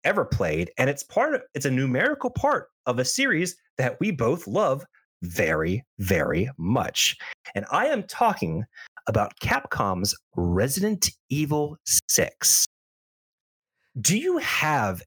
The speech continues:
any preconceived notions? Because I feel like you were just like me, uh, post five, a little bit tired of the, "Okay, they're just going straight action." And then everything we saw from six just looked like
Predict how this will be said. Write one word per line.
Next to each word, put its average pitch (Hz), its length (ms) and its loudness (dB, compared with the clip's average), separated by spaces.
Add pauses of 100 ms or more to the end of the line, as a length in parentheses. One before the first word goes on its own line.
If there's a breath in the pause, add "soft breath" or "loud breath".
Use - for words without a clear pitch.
any 120 220 2
preconceived 104 680 0
notions? 95 400 2
Because 120 240 0
I 139 80 2
feel 320 160 0
like 339 220 -2
you 208 120 0
were 214 160 2
just 143 460 -2
like 123 280 0
me, 113 440 0 (400 loud breath)
uh, 107 180 0 (120)
post 165 320 0
five, 147 720 0 (560)
a 101 120 0
little 147 260 2
bit 143 180 -2
tired 143 420 0
of 117 180 -2
the, 113 500 0
"Okay, 104 300 -2
they're 110 180 0
just 104 160 -4
going 107 160 -2
straight 113 280 0
action." 110 560 0 (100)
And 117 160 0
then 113 260 0
everything 147 440 0
we 131 120 0
saw 131 300 0
from 113 220 -2
six - 400 -2
just - 300 0
looked 165 540 0
like 113 440 -2